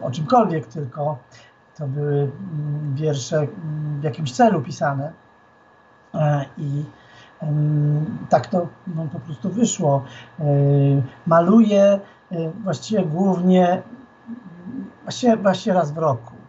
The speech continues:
tak naprawdę. E, czyli z okazji finału Wielkiej Orkiestry Świątecznej Pomocy. I,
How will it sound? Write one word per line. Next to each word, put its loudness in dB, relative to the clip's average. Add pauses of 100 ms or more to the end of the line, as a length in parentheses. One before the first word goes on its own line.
(100)
tak -8
naprawdę. 0 (600)
E, 0
czyli -4
z 0
okazji 0
finału 4
Wielkiej 0
Orkiestry -4
Świątecznej -2
Pomocy. 2 (760)
I, -2